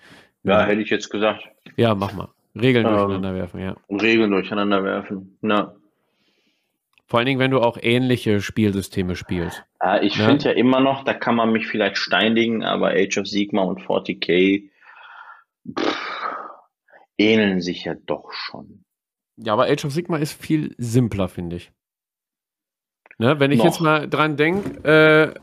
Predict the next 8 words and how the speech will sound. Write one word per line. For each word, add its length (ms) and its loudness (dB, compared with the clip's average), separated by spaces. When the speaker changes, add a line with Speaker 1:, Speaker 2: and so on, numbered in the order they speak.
Speaker 2:
ich 200 -4
würd 340 -2
jetzt 200 -2
eine 160 -4
Age 120 -4
of 100 -8
Sigmar, 480 -6
ähm, 460 -4